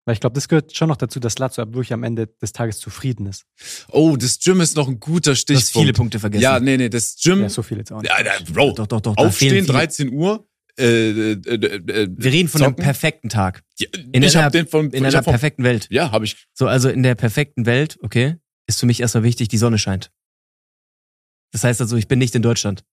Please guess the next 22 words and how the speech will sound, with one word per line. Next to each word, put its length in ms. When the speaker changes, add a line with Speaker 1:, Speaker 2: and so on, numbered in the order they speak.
Speaker 3:
Das 140
heißt 160
also, 120
ich 120
bin 80
irgendwo 260
im 120
Süden, 280
am 120
besten 240
in 60
Griechenland. 460
Ich 180
steh 200
auf, 360
hab 120
einen 80
super 240
Tag, 360
okay, 360
super 240
Laune. 320